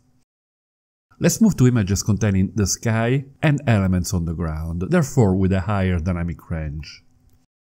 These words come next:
All images were taken within three minutes from each other, therefore under the exact same light conditions.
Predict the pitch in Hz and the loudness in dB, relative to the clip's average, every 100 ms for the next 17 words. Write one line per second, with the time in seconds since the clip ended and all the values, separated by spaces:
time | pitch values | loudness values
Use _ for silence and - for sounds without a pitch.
0 | _ _ _ - 196 196 160 113 98 - | _ _ _ 2 2 4 2 2 0 0
1 | 101 90 123 104 107 95 92 98 92 92 | -2 0 0 2 0 2 2 2 0 0
2 | 107 95 98 90 85 - 95 82 80 - | 2 2 2 0 -2 -4 -4 -4 -6 -8
3 | 90 78 80 78 92 - - 160 131 135 | -8 -6 -6 -6 -6 -10 0 2 4 4
4 | 113 - - 123 107 101 92 101 - 107 | 2 0 -2 0 2 2 0 -2 -2 -2
5 | 107 98 104 98 - - 92 87 85 82 | 0 2 0 -2 -4 -2 -2 -2 -4 -6
6 | - 85 80 76 80 - 76 80 - - | -6 -6 -6 -6 -8 -10 -10 -10 -10 -10
7 | - | -12